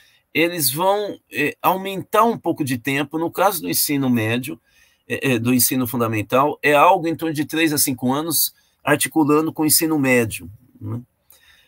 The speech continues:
Só pra vocês terem uma ideia, inclusive do ponto de vista comportamental, nós temos muitos estudos que demonstram. Bom dia, Sâmara. Bom dia, Luciano, Mariana. Há muitos estudos que demonstram no mundo,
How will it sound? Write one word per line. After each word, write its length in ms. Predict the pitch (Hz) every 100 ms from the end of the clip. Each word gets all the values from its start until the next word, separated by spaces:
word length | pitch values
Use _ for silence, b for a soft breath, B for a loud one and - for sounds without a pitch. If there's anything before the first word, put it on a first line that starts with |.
| b
Só 240 | 120 156
pra 100 | 156
vocês 160 | 139 151
terem 220 | 147 143
uma 80 | 131
ideia, 240 | 123 160
inclusive 380 | 170 156 147 165
do 80 | 160
ponto 200 | 156 147
de 80 | 143
vista 240 | 139 143
comportamental, 1200 | - 127 113 131 123 123 104 - 156 151 104 101 - _ _
nós 160 | - 127
temos 280 | 165 165 131
muitos 400 | 156 226 - 156
estudos 520 | 139 - 160 170 165
que 120 | 160
demonstram. 840 | 151 143 131 156 165 - 98 92 - _ _ _ _
Bom 160 | - 139
dia, 240 | 123 165
Sâmara. 540 | 165 - 120 101 92 104 _ _ _ _ _ -
Bom 80 |
dia, 200 | 110 135
Luciano, 680 | 135 123 139 131 117 110 98 101 - - _
Mariana. 680 | 117 110 110 135 135 143 110 _ b b b b - -
Há 200 | 147 165
muitos 480 | 170 190 247 185 147
estudos 760 | 127 - 180 180 107 104 -
que 240 | - 143
demonstram 760 | 131 135 117 131 156 - 156 127
no 400 | 120 - 117 127
mundo, 520 | 123 135 156 165 196